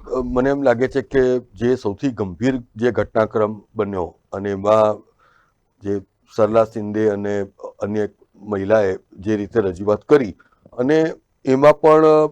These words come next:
ભાજપના અંતરંગ વર્તુળો દ્વારા એવું કહેવામાં આવ્યું કે એ આશીષ જોશી દ્વારા પ્રેરિત હતું. તો આપ પાર્ટીમાં ઘણા વર્ષોથી કનેક્ટેડ છો, તો આપને ખબર છે કે એ રજૂઆત યોગ્ય ફોરમ ઉપર, યોગ્ય જગ્યા ઉપર થઈ શકી હોત,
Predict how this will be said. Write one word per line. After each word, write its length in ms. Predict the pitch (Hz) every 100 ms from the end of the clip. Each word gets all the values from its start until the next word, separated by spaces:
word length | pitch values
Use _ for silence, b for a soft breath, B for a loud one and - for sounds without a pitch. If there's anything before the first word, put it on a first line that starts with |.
| _
ભાજપના 520 | 123 120 120 127 139
અંતરંગ 360 | 123 117 135 131
વર્તુળો 340 | 117 113 127
દ્વારા 240 | 113 117 117
એવું 180 | 120 117
કહેવામાં 400 | 113 110 107 104
આવ્યું 260 | 104 101
કે 220 | 117 110 107
એ 360 | - 117 117 107 - -
આશીષ 300 | 117 160 135
જોશી 320 | 147 139 156
દ્વારા 300 | 143 143 139
પ્રેરિત 460 | - 123 120 123
હતું. 300 | 113 - 110 b b b -
તો 240 | - -
આપ 360 | 139 143 - 202
પાર્ટીમાં 840 | 214 - 135 123 165 165 147 160
ઘણા 280 | 165 123 131
વર્ષોથી 560 | 143 117 104 131 - 139
કનેક્ટેડ 560 | 127 107 110 - 123 -
છો, 140 | 120 113
તો 140 | 143
આપને 420 | 143 120 - 147
ખબર 300 | 156 120 151
છે 140 | 165 143
કે 180 | - 185
એ 320 | 196 143 196
રજૂઆત 480 | 165 127 185 190 180
યોગ્ય 360 | 151 127 202
ફોરમ 360 | - 156 160 180
ઉપર, 360 | 175 - 208
યોગ્ય 360 | 190 165 139 208
જગ્યા 280 | 175 156 190
ઉપર 240 | 196 208
થઈ 220 | - 226 247
શકી 380 | 220 208 170
હોત, 240 | 143 117